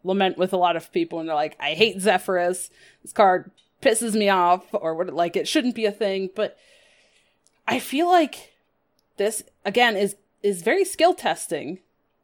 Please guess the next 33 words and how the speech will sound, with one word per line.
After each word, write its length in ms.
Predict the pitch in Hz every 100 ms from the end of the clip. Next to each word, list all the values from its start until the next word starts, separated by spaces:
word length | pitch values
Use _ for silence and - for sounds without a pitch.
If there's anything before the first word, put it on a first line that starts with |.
| _ _
Even 400 | 254 320 339 294
still, 320 | - 330 320 220
even 260 | 220 247 233
after 320 | 233 254 302
it 40 | 277
has 100 | 247
been 120 | 247
in 80 | 208
standard 480 | - 214 190 165 -
for 220 | 175 -
almost 260 | 185 175 -
two 180 | 294 294
years 380 | 262 254 240 190
now, 360 | 165 156 165 _ _ _ _ _ _ _ -
there 200 | 233 -
are 200 | 202 208
still 580 | - - 294 277 254
lines 400 | 233 214 185 180
where 120 | 185 185
people 260 | 220 202
are 80 | 185
like, 300 | 175 170 170 -
"Hey, 160 | 247 208
what 160 | 220
could 100 | 277
I 60 | 240
have 140 | 208
done 180 | 226 208
differently 480 | 233 233 214 175 175
with 220 | 180 -
playing 260 | 220 202 180
the 60 |
Zephrys?" 680 | 180 185 190 139 - -